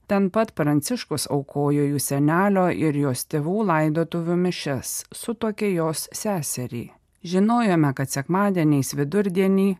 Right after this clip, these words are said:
jis visada skambindavo sergančiai seseriai ir pasikalbėdavo apie šeimos reikalus. Aš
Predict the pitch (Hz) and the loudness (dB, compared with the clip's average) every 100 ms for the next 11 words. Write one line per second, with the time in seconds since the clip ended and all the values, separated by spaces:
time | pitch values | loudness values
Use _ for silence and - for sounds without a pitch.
0 | _ 220 240 - 196 190 180 214 - 190 | _ -4 -4 -2 -2 0 0 0 0 2
1 | 190 185 175 165 160 160 - 147 139 131 | 4 4 4 2 2 0 -2 -2 -2 -2
2 | 127 120 - 165 185 - 185 180 175 _ | -2 -6 -2 -2 -2 -2 0 0 -2 _
3 | 254 254 233 208 - 175 156 165 156 175 | -4 -2 -2 -2 0 -2 2 0 2 0
4 | 170 - 156 160 147 - 156 143 139 - | 2 0 0 -2 -4 -2 2 2 0 -4
5 | 175 156 - 110 113 95 - - - _ | -4 -4 -4 -8 -8 -10 -12 -12 -16 _
6 | - 226 | -6 -4